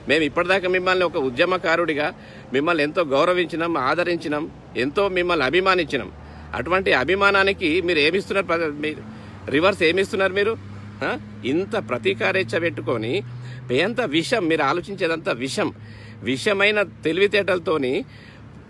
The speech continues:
మంచితనం కొరకు క్వశ్చన్ చేస్తే మీరు వాళ్ళని ఇంత అది చేస్తారు.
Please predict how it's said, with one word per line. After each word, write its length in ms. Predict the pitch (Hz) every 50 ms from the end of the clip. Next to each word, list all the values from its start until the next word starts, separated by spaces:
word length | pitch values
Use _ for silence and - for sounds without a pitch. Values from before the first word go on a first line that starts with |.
| - -
మంచితనం 720 | 113 110 123 151 202 220 233 262 196 247 220 226 226 202
కొరకు 300 | 190 226 226 233 190 202
క్వశ్చన్ 480 | 147 131 156 170 165 - 262 226 226 214
చేస్తే 220 | 220 - - 247
మీరు 180 | 214 202 180 175
వాళ్ళని 320 | 165 165 170 165 160 151
ఇంత 260 | 151 151 175 - 190
అది 220 | 160 131 131 139 160
చేస్తారు. 440 | 151 - - 131 135 139 120 90